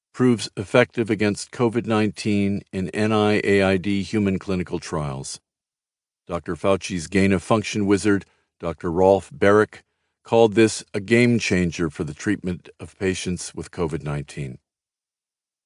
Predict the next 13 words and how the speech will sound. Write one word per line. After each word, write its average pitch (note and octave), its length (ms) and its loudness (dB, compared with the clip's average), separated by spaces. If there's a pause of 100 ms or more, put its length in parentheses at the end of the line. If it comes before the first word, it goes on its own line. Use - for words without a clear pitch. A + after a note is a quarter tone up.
(260)
Vera B2 360 6
Sharav G#2 600 4
points F2+ 340 -4
out D#2+ 280 -4 (460)
that E2+ 120 -6
in E2+ 140 0
a D#2+ 120 0
rational G2 580 4
universe, D#2+ 640 -2 (420)
a - 60 -18
poison F#2 720 2
like D#2 180 -2
remdesivir E2+ 920 -2